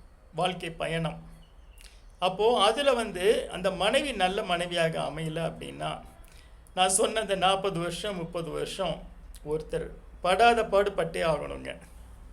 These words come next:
வாழ்க்கையில பெருசா முன்னுக்கு வர முடியாது. எதையெல்லாம் சாதிக்கணும்னு நினைச்சாங்களோ, அதையெல்லாம் சாதிக்கவே முடியாது.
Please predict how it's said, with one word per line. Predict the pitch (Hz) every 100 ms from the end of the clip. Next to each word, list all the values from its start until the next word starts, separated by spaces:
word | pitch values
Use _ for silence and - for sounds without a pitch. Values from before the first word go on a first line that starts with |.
| - - - - - - - - 175
வாழ்க்கையில | 175 208 208 196
பெருசா | 196 190 190 202
முன்னுக்கு | 190 190 180
வர | 180 165
முடியாது. | 165 160 151 151 143 - - - - - - -
எதையெல்லாம் | 175 196 214 208 214 208
சாதிக்கணும்னு | 196 202 196 196 190
நினைச்சாங்களோ, | 180 180 180 165 170
அதையெல்லாம் | 185 165 160 170 -
சாதிக்கவே | 180 185 180 214 180
முடியாது. | 160 156 147 - -